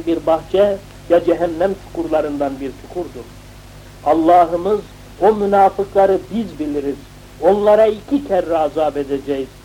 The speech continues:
Sonra da büyük bir azaba döndürüleceklerdir diyor. Tekrar diriliş nasıldır? Kur'an-ı Mübin'de Rabbimiz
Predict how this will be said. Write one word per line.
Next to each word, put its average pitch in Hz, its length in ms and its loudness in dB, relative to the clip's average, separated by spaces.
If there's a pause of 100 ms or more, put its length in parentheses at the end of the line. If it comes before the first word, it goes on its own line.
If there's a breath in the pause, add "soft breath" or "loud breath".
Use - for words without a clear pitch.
(260)
Sonra 151 360 -2
da 156 120 0 (140)
büyük 208 260 -10
bir 160 100 -2
azaba 147 560 0
döndürüleceklerdir 135 1120 -8 (120)
diyor. 113 200 -14 (1040)
Tekrar 208 520 -2
diriliş 214 460 -6
nasıldır? 139 540 -8 (1000)
Kur'an-ı 156 540 -4
Mübin'de 135 720 -6 (380)
Rabbimiz 127 500 -8